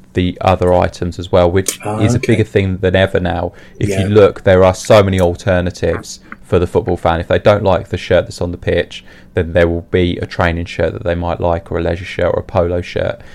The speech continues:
Speaker 1: And there's a, there, there are far more options now than there, there ever have been before in order to, to wear something to, to represent the football club that you're supporting.
Speaker 2: Mm.
Speaker 1: So there's a bigger market in that, I think. Um, Adidas in general this year, have you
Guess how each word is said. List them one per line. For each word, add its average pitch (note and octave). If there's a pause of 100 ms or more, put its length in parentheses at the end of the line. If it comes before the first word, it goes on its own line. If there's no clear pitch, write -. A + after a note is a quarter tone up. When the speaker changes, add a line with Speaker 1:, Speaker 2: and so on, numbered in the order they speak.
(180)
Speaker 1:
And E2
there's E2+
a, F2 (160)
there, F2 (220)
there G2
are F#2
far F#2+
more F2
options -
now E2+
than E2+
there, E2+ (300)
there F2
ever F2
have F2
been F2
before F2
in F#2
order F2
to, E2+ (180)
to -
wear E2+
something F2
to, E2 (180)
to -
represent E2+
the -
football -
club -
that -
you're -
supporting. F2
Speaker 2:
Mm. G#2
Speaker 1:
So E2+
there's F2+
a F#2
bigger F2+
market E2+
in E2+
that, E2+
I E2
think. - (480)
Um, A2 (480)
Adidas D3+
in C3
general C3
this F2
year, F2+
have F#2
you G2+